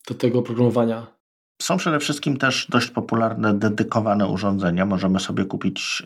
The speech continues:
Speaker 2: e, tu są jakby dwie drogi. Możemy pójść jasną stroną mocy i wybrać sobie taką mini konsolę,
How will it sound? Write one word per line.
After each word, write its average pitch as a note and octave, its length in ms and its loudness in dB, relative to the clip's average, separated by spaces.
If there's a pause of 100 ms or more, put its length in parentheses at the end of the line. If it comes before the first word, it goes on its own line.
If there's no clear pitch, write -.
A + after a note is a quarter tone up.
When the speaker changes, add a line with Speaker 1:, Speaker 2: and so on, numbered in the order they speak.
Speaker 2:
e, F2 540 0
tu - 100 -4
są G2 140 0
jakby F2+ 260 0
dwie E2+ 180 -4
drogi. A2 320 -4
Możemy F#2 380 0
pójść - 760 -4
jasną B2 500 2
stroną A2+ 640 2 (300)
mocy A2+ 480 0
i G2+ 200 0
wybrać F#2+ 440 0
sobie F#2+ 200 0
taką G2 280 0
mini A2 340 4
konsolę, G2+ 680 2